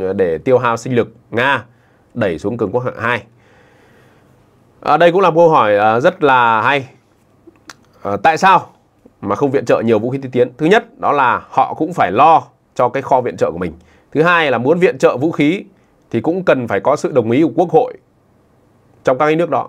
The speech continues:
không phải là tổng thống cứ nói là được, đúng không ạ? Thứ ba là họ cũng cần phải, ờ,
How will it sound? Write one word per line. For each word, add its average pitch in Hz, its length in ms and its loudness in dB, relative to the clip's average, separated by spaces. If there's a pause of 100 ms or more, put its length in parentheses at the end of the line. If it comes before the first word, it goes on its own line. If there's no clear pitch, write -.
(120)
không 135 160 -8
phải 95 160 -2
là 87 80 -4
tổng 87 180 -4
thống 139 220 0
cứ 170 160 4
nói 160 160 4
là 170 100 2
được, 120 240 0
đúng 131 140 -4
không - 100 -8
ạ? - 60 -20 (760)
Thứ 139 100 -2
ba 170 280 4
là 143 180 2
họ 127 240 0
cũng 160 200 -8
cần 131 240 0
phải, 78 420 -6
ờ, 87 420 -6